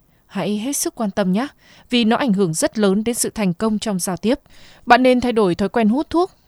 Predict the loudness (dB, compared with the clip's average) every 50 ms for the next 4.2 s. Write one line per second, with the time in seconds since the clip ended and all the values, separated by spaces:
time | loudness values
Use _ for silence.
0 | _ -2 -2 0 2 0 0 0 0 -6 _ _ _ _ -2 0 2 2 2 0
1 | -2 _ -4 -2 -2 -2 -2 -2 -2 -2 0 0 0 -2 -6 -14 _ _ -8 -2
2 | -2 0 0 0 0 0 -2 -4 -4 -2 0 0 0 0 -2 -6 -12 -18 -20 _
3 | -2 0 0 0 0 0 0 -2 -2 -2 -2 -4 -4 -2 -2 -2 -2 -2 0 0
4 | 0 0 -2